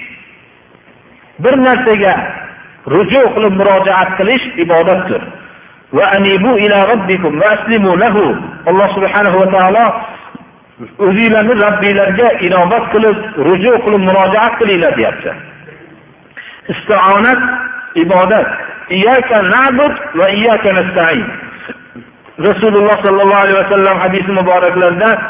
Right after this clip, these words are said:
"Idza sta'anta fasta'in billah". Yordam so'ramoqchi bo'lsang, Allohdan yordam so'ra. "Alloh bilan yordamlan", deb, deb aytdilar mana.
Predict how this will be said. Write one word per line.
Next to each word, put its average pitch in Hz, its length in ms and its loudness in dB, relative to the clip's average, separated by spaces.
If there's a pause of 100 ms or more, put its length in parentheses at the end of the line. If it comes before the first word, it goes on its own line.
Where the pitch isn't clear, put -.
(200)
"Idza 165 260 0
sta'anta 233 640 0
fasta'in 196 560 -2
billah". 185 360 0 (540)
Yordam 175 400 2
so'ramoqchi 202 520 0
bo'lsang, 208 320 0
Allohdan 180 460 2
yordam 147 300 0
so'ra. 107 240 -4 (300)
"Alloh 180 360 2
bilan 180 240 0
yordamlan", 165 540 0
deb, 127 160 -2 (180)
deb 160 220 -2
aytdilar 104 420 -4
mana. - 200 -14